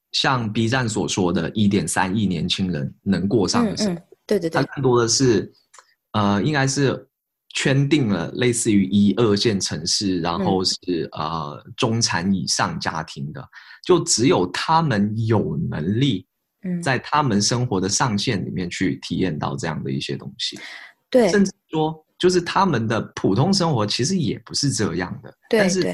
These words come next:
Speaker 1: 它会给所有的
Speaker 2: 对。
Speaker 1: 看视频的人，或者是，对，给所有人一种想象，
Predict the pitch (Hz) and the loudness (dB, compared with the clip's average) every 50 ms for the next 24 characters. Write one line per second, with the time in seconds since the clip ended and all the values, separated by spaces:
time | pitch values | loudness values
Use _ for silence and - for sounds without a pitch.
0 | - - - 151 156 - 156 139 - - - 87 73 69 - - - - - 98 | -4 -2 0 0 0 0 -2 -2 -2 0 0 -2 0 -2 -4 -6 -6 -4 -4 -2
1 | 87 87 107 135 147 113 85 76 - 82 71 69 - - _ - - _ - - | 0 2 2 2 2 0 0 -2 -2 -4 -4 -4 -6 -10 _ -20 -20 _ -20 -20
2 | _ _ _ _ - - 190 151 127 - - 127 - - - 80 78 82 76 71 | _ _ _ _ -6 -4 -2 -2 -2 -2 -4 -4 -4 -4 -6 -8 -6 -6 -4 -4
3 | 69 65 67 67 - _ _ _ - 117 104 85 80 - 92 85 76 71 67 - | -4 -4 -6 -8 -10 _ _ _ -2 0 0 0 0 -2 -2 -2 -4 -6 -10 -14
4 | _ _ - 123 107 87 67 - - - 107 90 - - - - 87 101 151 185 | _ _ -2 -2 -2 -2 -4 -6 -2 0 0 2 2 0 -4 -2 2 4 4 4
5 | 139 92 85 76 65 67 76 107 107 92 85 90 - - - - - - - - | 4 2 0 -2 -4 -4 -4 -4 -4 -2 -2 -2 -2 -4 -4 -6 -6 -8 -6 -6
6 | 85 - | -6 -8